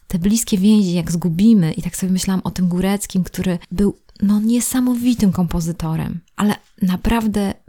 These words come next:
był blisko ze swoją rodziną. Miał te więzi, nie umierał sam.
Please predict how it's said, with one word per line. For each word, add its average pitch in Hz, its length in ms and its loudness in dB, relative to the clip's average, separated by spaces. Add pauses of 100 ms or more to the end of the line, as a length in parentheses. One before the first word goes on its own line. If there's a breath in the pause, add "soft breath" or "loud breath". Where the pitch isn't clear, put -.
(120)
był 196 140 2
blisko 170 380 -4
ze 160 120 -6
swoją 151 280 -6
rodziną. 170 560 -4 (160)
Miał 226 280 6
te 226 160 0
więzi, 165 720 0 (120)
nie 196 200 2
umierał 233 380 4
sam. 151 520 -2